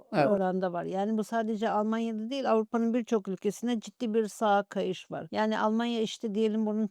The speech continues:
Speaker 2: biraz dışında kalıyordu. Yani bu seçimde gerçekten o kadar çok entrikalar döndü ki. Yani bir yandan Trump, bir yandan Putin,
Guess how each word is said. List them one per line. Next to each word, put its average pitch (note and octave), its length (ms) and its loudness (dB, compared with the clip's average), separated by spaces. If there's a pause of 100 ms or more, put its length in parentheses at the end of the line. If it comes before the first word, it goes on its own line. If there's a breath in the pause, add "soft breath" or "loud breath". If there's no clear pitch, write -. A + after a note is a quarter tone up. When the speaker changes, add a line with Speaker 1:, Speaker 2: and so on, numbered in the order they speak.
Speaker 2:
biraz G3+ 300 0
dışında G#3 420 -4
kalıyordu. F#3 600 -2
Yani A3+ 300 0
bu A#3 80 -4
seçimde A#3 480 -2
gerçekten A3+ 640 -4
o F#3+ 60 -10
kadar A#3 280 -2
çok - 280 -6
entrikalar A3 760 0
döndü A#3 280 0
ki. G#3+ 220 -4
Yani A3 420 0
bir A3+ 160 4
yandan A3 500 0
Trump, A3+ 440 0 (420 soft breath)
bir G#3 140 2
yandan A3+ 540 2 (260)
Putin, A#3 600 -2